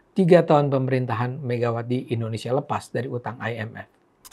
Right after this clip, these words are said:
Megawati memang memperoleh Lifetime Achievement Award dari C N B C pada Maret dua ribu dua puluh dua. Tapi menurut bos C N B C, Hairul Tanjung,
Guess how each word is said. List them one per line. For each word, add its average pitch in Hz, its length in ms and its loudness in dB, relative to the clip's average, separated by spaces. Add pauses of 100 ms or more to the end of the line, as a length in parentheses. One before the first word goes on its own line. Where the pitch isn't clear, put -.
(120)
Megawati 156 480 8
memang 151 280 6
memperoleh 131 440 4
Lifetime 131 600 4
Achievement 131 440 0
Award 180 360 6
dari 135 160 4
C 131 160 -2
N 127 120 0
B 143 160 4
C 127 160 0
pada 113 240 -4
Maret 127 320 0
dua 117 240 0
ribu 117 120 0
dua 113 120 0
puluh 131 160 2
dua. 131 220 4 (680)
Tapi 147 320 2
menurut 135 320 2
bos 147 360 6
C 160 120 4
N 151 160 0
B 151 80 2
C, 143 320 2 (320)
Hairul 127 320 4
Tanjung, 123 480 -2